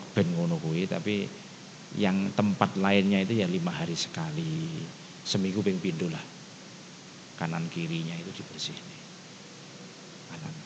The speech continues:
kanan kirinya dibersih. Dibiasakan ya. Dibiasakan. Pondok Putri bersih. Jadi ada gerakan seperti itu.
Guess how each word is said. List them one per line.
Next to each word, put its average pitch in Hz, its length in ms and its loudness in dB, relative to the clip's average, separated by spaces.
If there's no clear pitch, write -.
kanan 78 240 -2
kirinya 82 240 0
dibersih. - 380 -8
Dibiasakan 92 640 6
ya. 76 200 -2
Dibiasakan. 87 840 -2
Pondok 98 240 6
Putri 147 400 6
bersih. 80 400 0
Jadi - 240 0
ada 101 160 2
gerakan 92 480 4
seperti 82 460 -2
itu. - 140 -10